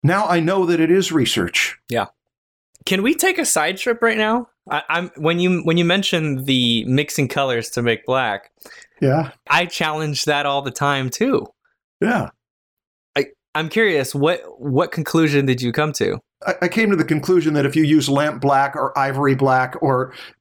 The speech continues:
Speaker 1: uh, a-, any of those ones that come in the, the, the tube with that name on it, that there is something that pulls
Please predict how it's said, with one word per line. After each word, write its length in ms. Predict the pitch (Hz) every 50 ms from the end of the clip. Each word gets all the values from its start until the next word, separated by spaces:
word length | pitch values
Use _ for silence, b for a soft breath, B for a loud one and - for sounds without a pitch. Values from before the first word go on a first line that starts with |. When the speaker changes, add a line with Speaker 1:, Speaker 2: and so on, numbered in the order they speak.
| -
Speaker 1:
uh, 180 | - - - - -
a-, 180 | - 185 - -
any 220 | 208 220 226 208
of 160 | 185 165 143 143
those 260 | 160 156 151 147 -
ones 320 | 165 160 190 175 147 -
that 180 | - 156 139 131
come 220 | - 175 165 131 110
in 180 | 170 160 156
the, 200 | 156 156 147 - -
the, 240 | 139 139 135 135 - -
the 100 | 147 139
tube 440 | - - - 202 190 165 139 127
with 120 | 139 143 135
that 220 | 143 175 147 - 151
name 240 | 160 170 175 175 143
on 180 | 131 120 123
it, 100 | 135 131 - -
that 260 | 135 151 - - 135
there 160 | 160 170 165
is 180 | - 160 - -
something 600 | - 196 202 196 202 - 190 185 175 165 165 B B B B B B -
that 220 | 156 - - - _ _ _ -
pulls 600 | - - - - 196 196 190 185 175 160 - -